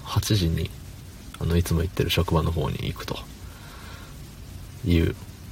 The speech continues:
流れでしたね。はい。そんな本日、えー、一月三十一日、月曜日、二十四時十二分であります。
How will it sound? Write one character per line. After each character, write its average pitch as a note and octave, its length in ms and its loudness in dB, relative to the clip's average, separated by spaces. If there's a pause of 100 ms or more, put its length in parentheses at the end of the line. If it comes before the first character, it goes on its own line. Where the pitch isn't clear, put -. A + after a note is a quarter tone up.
(100)
流 F2 120 6 (100)
れ - 80 -
で - 80 -2
し - 100 -6
た - 80 -2
ね。 - 80 -2 (240)
は - 300 -2
い。 - 40 -2 (2250)
そ - 120 4
ん G2 60 10
な F#2 60 8
本 F2 160 6
日、 F2 80 0 (160)
え B1+ 880 0 (920)
ー、 - 40 2
一 F#2+ 140 8
月 F#2 120 10
三 F#2 140 6
十 E2 80 2
一 - 180 -2
日、 - 200 -6 (100)
月 - 220 0
曜 - 80 2
日、 - 160 -8 (340)
二 F#2 140 6
十 E2+ 120 4
四 D#2+ 120 4
時 E2 100 0
十 E2+ 140 2
二 E2 100 4
分 D#2 200 -2
で F2 120 4 (960)
あ - 80 4
り F2+ 80 6
ま - 100 -4
す。 - 220 -6